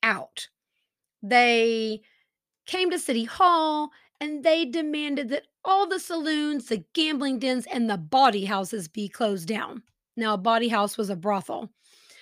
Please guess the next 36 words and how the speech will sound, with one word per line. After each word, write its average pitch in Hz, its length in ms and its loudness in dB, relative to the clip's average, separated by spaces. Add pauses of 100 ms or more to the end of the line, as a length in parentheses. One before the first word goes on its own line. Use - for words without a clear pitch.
(300)
And 277 580 2
they 226 480 2
said 220 400 -2
they 220 140 4
wanted 190 280 -6
a 170 120 -12 (200)
vigilance 381 560 2
committee 311 460 -2
of 214 200 -8
regular 226 340 -2
citizens 302 720 -2 (760)
and 277 200 0
said 226 180 -4
they 302 120 2
wanted 311 300 0
it 254 60 -10
to 196 60 -14
be 226 120 -4
made 185 240 -6
legal 262 380 0
that 202 180 -6
regular 330 320 4
citizens 269 500 -6
could 226 140 -4
make 277 220 -2
a 208 60 -2
citizen's 392 520 0
arrest 294 320 0
if 226 100 -12
they 269 140 -4
thought - 280 -6
someone 254 220 -2
was 208 140 -6
suspicious 233 460 -8
of 196 120 -8
murder. 202 400 -8